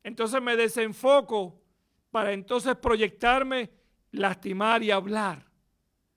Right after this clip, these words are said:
A eso nos llamó Dios. El Señor nos llamó a reconciliar.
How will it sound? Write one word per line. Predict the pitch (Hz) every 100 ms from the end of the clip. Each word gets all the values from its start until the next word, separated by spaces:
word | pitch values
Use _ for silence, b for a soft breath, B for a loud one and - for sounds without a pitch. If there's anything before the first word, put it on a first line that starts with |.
| _ _
A | - 175
eso | 233
nos | 214
llamó | 208 208 208
Dios. | 208 233 233 - _ _ _
El | 190
Señor | 202 196 233
nos | 240
llamó | 220 226 247
a | 233 226
reconciliar. | 226 226 226 226 220 214 226 220 240 220 160